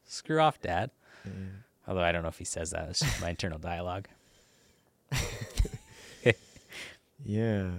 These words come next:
Speaker 2: that's crazy where you're at this stage where there's no morality. It's just, like, fully experienced, like, um,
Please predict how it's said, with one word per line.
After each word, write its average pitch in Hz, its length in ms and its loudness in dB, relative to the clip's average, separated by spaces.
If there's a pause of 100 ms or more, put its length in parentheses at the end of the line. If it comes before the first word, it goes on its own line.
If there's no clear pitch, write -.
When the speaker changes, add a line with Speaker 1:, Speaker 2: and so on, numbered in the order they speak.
(120)
Speaker 2:
that's 104 260 -8
crazy 104 560 -4
where 92 160 -6
you're 90 220 -4
at - 120 -12
this - 160 -10
stage 104 400 -8
where 90 300 -8
there's 92 220 -6
no 98 880 -2 (380)
morality. 95 760 -2
It's 90 220 -8
just, - 220 -12
like, 95 160 -8
fully 104 360 -6
experienced, 90 840 -8
like, - 180 -12 (1700)
um, 90 320 -8